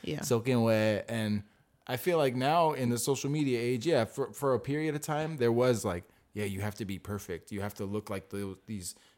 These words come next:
Speaker 2: Instagram models. But I think it's gone a little bit past that, and it's gotten to the point of, I think you kinda said that, like, embrace,
Speaker 1: Mm-hmm.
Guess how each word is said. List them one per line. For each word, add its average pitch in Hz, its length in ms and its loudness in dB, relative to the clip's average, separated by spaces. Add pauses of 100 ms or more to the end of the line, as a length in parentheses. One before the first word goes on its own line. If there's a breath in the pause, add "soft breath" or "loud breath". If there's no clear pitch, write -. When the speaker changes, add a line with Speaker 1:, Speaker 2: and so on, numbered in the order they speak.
Speaker 2:
Instagram 104 460 -6
models. 95 460 -6 (320 soft breath)
But 113 140 -4
I 120 80 0
think 135 200 -2
it's 120 100 0
gone 127 200 0
a 123 60 -2
little 123 160 2
bit 117 220 -2
past 113 320 -4
that, 135 260 0
and 117 140 -2
it's 104 100 -6
gotten 113 280 -4
to 113 100 -4
the 107 100 -2
point 110 300 -4
of, 101 100 -4 (800)
I 104 60 -6
think 110 260 -6
you 104 60 -6
kinda 104 240 -4
said 101 260 -2
that, 92 220 -8
like, 95 180 -10 (500 soft breath)
embrace, 139 640 2 (440)
Speaker 1:
Mm-hmm. - 80 -10